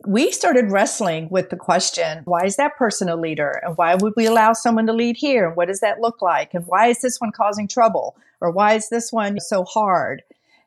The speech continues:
And so I would pull my leaders in, and we would sit in front of a whiteboard, and we would wrestle those very questions. 'Cause we, I, my big word,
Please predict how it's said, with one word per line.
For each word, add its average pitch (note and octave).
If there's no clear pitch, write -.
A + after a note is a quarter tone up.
And G3
so F#3+
I G3
would C#4+
pull G3
my E3+
leaders G3
in, E3+
and E3+
we G3+
would A3
sit -
in -
front F#3
of E3+
a E3+
whiteboard, E3+
and F3+
we F#3+
would E3+
wrestle F3+
those F3
very D#3+
questions. -
'Cause F3+
we, F3+
I, G#3+
my F#3
big B3
word, G#3+